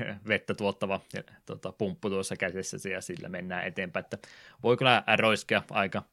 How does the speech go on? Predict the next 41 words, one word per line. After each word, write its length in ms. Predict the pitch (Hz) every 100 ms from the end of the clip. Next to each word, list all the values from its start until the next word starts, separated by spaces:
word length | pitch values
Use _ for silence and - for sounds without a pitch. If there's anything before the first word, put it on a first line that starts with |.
| -
huoletta 360 | 101 92 - 95
jokaisen 400 | 92 95 104 98
kohtaan, 360 | - 90 - 98
että 180 | - 95
ei, 180 | 95 -
ei 140 | 113
haittaa, 340 | 98 92 - 95
ei, 200 | 98 - -
ei 200 | 123 113
lopu 280 | 107 110
vesi 260 | 98 92 92
sulla 200 | 92 95
tässä 220 | 95 -
pelissä 340 | - 90 - 90
kesken. 380 | 95 - - _ _ _ _ - - _ _ _ _
Se, 260 | - - 123
mikä 280 | 127 110 107
sulta 200 | 104 98
kumminkin 360 | 101 98 107
loppuu, 340 | 98 - - 101
niin 140 | 95
sulta 200 | 95 98
löytyy 260 | 98 92 95
tämmöisiä, 440 | 95 95 95 101 98 - _
ee, 440 | 98 98 98 98 95 _ 98
vesipommejakin. 920 | 92 95 - 104 92 90 92 - 87
En 140 | 87
tiedä, 140 | 87 92
onko 140 | 90
näille 220 | 92 92
mitään 320 | 92 92 98 85
parempaa 460 | 104 95 87 95
termiä 460 | 92 90 92 92 139
annettu, 300 | 123 98 107
mutta 300 | 101 - 104 -
ainakin 320 | 92 90 95
kuvaava 360 | - 92 87 92
termi 300 | 101 92 87
tuo 180 | 95 90
vesipommi 540 | 90 90 90 87 90
olisi. 460 | 90 87 90 98